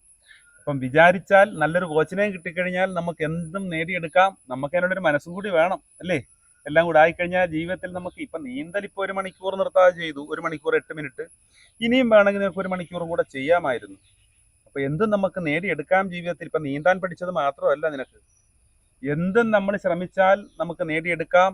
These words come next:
എന്നുള്ളൊരു കഴിവിലേക്കാണ് ഉയർന്നു വരുന്നത്, അല്ലേ? പിന്നെ വേറെന്താണ്? ഇത് നിനക്ക് ക്ഷീണം ഉണ്ടായിരുന്നു, എനിക്കൊന്ന് ലൈവിൽ ഞാൻ ഇട്ടിരുന്നു. ഒരു മണിക്കൂർ എട്ട് മിനിറ്റ് വന്നിട്ട് ഞാൻ അന്നേരം ലൈവിൽ എൻ്റെ ഒരു അടുത്തേക്ക് കൊണ്ടുവന്ന് നിനക്ക് കിതപ്പ് വല്ലതും ഉണ്ടോ എന്നുള്ളത് അറിയാൻ വേണ്ടി അതിൻ്റെ കേൾക്കും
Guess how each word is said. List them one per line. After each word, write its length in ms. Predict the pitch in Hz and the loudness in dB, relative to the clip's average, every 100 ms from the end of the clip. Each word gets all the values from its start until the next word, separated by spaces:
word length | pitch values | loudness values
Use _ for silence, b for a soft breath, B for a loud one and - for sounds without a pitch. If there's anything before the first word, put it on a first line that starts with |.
| 170 | -2
എന്നുള്ളൊരു 360 | 160 170 175 170 | -6 -6 -6 -4
കഴിവിലേക്കാണ് 640 | 160 156 165 170 160 156 160 | -4 -4 -4 -4 0 -2 -2
ഉയർന്നു 240 | 151 147 131 | -4 -6 -8
വരുന്നത്, 260 | 113 104 - _ - | -8 -12 -20 _ -4
അല്ലേ? 140 | 175 131 _ _ _ _ _ _ _ - | -2 -2 _ _ _ _ _ _ _ -8
പിന്നെ 320 | 151 151 143 131 156 | -6 -2 -2 -2 0
വേറെന്താണ്? 480 | 180 180 170 165 156 - _ _ _ _ _ _ _ _ - | 0 2 2 2 -4 -12 _ _ _ _ _ _ _ _ -12
ഇത് 80 | 185 | -2
നിനക്ക് 200 | 208 214 - | 0 0 0
ക്ഷീണം 320 | 214 240 262 208 | 6 8 8 10
ഉണ്ടായിരുന്നു, 300 | 170 165 180 | 10 8 4
എനിക്കൊന്ന് 320 | 185 214 190 180 | 0 -2 6 8
ലൈവിൽ 300 | 196 254 247 214 | 8 4 4 6
ഞാൻ 120 | 190 | 6
ഇട്ടിരുന്നു. 340 | 165 160 139 113 _ _ _ _ 165 | 2 -6 -6 -10 _ _ _ _ -2
ഒരു 100 | 220 | 0
മണിക്കൂർ 280 | 233 226 226 | 0 2 0
എട്ട് 120 | - 233 | 0 -4
മിനിറ്റ് 200 | 208 226 | -4 -2
വന്നിട്ട് 220 | 220 214 208 | -2 0 4
ഞാൻ 100 | 202 190 | 4 6
അന്നേരം 280 | 208 208 190 | 4 6 8
ലൈവിൽ 340 | 180 202 220 202 208 202 190 | 8 8 0 0 0 -2 -4
എൻ്റെ 120 | 185 196 | -4 4
ഒരു 80 | 190 | 4
അടുത്തേക്ക് 380 | 165 196 202 196 196 | 4 0 -2 -2 -4
കൊണ്ടുവന്ന് 260 | 185 175 | -6 -6
നിനക്ക് 160 | 165 - | -8 -4
കിതപ്പ് 280 | 226 170 - 208 | -4 -2 -4 -6
വല്ലതും 180 | 180 180 | 0 2
ഉണ്ടോ 120 | 175 | 2
എന്നുള്ളത് 220 | 170 170 151 | 2 0 2
അറിയാൻ 180 | 165 165 | 0 -2
വേണ്ടി 160 | 156 147 | -2 -2
അതിൻ്റെ 140 | 156 139 | -2 -6
കേൾക്കും 340 | 135 151 165 | -8 -8 -10